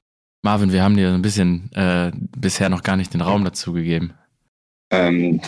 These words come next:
Speaker 2: ja, da müsste ich, äh, mich auch bei den Leuten anstellen, die sagen, die sind schon ein bisschen satt gehört an dem Sound tatsächlich. Weil ich fand das, ähm, erste Kitschkrieg-Album mit ihm zusammen auch,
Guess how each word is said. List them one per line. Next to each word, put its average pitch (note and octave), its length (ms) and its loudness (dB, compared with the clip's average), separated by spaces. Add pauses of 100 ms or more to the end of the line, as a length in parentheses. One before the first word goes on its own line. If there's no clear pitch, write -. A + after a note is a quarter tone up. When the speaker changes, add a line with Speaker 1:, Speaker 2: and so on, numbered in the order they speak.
(240)
Speaker 2:
ja, - 140 2
da F2 120 4
müsste G3 300 0
ich, - 240 -8
äh, F2+ 260 2 (180)
mich F2 200 0
auch - 140 0
bei F#2+ 120 4
den E2+ 120 2
Leuten F2 280 2
anstellen, F2 420 0
die F2 120 4
sagen, F2 320 0
die D#2+ 80 -2
sind F2 180 -2
schon E2+ 160 -2
ein - 140 -6
bisschen G2 400 2
satt - 240 -2
gehört D#2+ 320 0
an D#2 100 -2
dem D#2 160 -6
Sound D#2+ 320 -2
tatsächlich. E2 580 -2 (680)
Weil D#2+ 240 2
ich E2 140 0
fand E2+ 320 0
das, E2 260 -2
ähm, D#2+ 240 0
erste - 380 2
Kitschkrieg-Album G2 800 0
mit F#2 120 0
ihm F#2+ 140 0
zusammen F#2 500 2
auch, E2+ 240 2